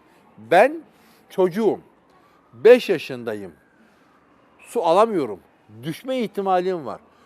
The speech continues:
Yok, hayır, hayır. Ben çocuk değilim, ben yaşlıyım.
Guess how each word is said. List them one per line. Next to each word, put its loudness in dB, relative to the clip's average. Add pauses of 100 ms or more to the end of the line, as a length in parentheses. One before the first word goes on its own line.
(300)
Yok, 2
hayır, 0
hayır. -2 (400)
Ben 2
çocuk -6
değilim, -4
ben -2
yaşlıyım. -6